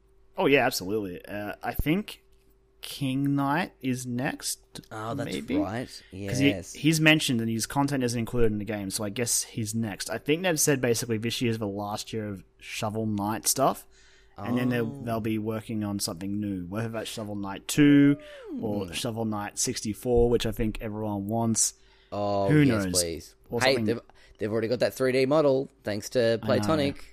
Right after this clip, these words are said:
Speaker 1: Oh, I can't wait to see him in Yooka-Laylee. <laughs>
Speaker 2: I know, right? It's gonna be so good. Um,
Speaker 1: Uh, but yeah, so Spectre Knight's really good. If you, if you enjoyed Shovel Knight, I definitely recommend checking it out.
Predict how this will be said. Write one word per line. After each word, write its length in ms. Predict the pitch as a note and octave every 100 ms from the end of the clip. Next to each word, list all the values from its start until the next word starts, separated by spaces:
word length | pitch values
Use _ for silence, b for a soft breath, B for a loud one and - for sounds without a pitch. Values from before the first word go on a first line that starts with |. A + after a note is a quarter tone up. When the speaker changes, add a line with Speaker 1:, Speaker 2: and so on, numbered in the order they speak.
| _ -
Speaker 1:
Oh, 160 | G#2+ G#2
I 40 |
can't 260 | G2+ A2+ G2+
wait 180 | G#2
to 80 | G2+
see 180 | G#2 A2+
him 80 | G#2
in 60 | G#2
Yooka-Laylee. 680 | G#2 G#2+ F2+ B2 D#3 C#3+
<laughs> 20 | G#2+
Speaker 2:
I 160 | G#2+
know, 120 | G2+ G2
right? 280 | F#2 G2 F2+
It's 140 | -
gonna 100 | F#2+
be 60 | F#2+
so 340 | - B2 A2+
good. 580 | A2 D3 D3 D#3+ D#3+ E3+ B B B B _
Um, 100 | A2+
Speaker 1:
Uh, 240 | A#2+ A#2+ A#2 - _
but 120 | D3+ G3+
yeah, 120 | C#4
so 100 | F#3+
Spectre 300 | E3 G#3+ -
Knight's 180 | F#3 D3+
really 160 | D3+ B2
good. 160 | C3
If 120 | B2+
you, 120 | C3+ C3
if 160 | C#3 F#3
you 140 | G3+
enjoyed 320 | C#3+ C3+ A#2+
Shovel 240 | G#2+ G#2+ A2
Knight, 160 | G#2+
I 100 | G#2+ G#2 -
definitely 500 | A2 A#2 B2+ B2+ A#2
recommend 400 | A2 G#2+ A2+ G#2+
checking 360 | - G#2+ A#2 G#2+
it 80 |
out. 180 | A2 B2